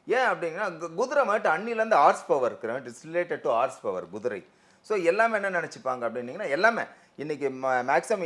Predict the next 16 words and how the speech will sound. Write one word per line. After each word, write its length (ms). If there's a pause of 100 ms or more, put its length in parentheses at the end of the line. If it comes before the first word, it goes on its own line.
எந்த, 120 (100)
எந்த 140 (140)
ஒரு 200 (600)
இன்ஜினா 400
இருக்கட்டும், 400
எதை 180
பார்த்தீங்கனாலும் 680
எதை 160
நம்ம 180
கால்குலேட் 500
பண்ணுவோம் 240
அப்படின்னு 260
கேட்டிங்கன்னா 300
it's 140
related 340
to 60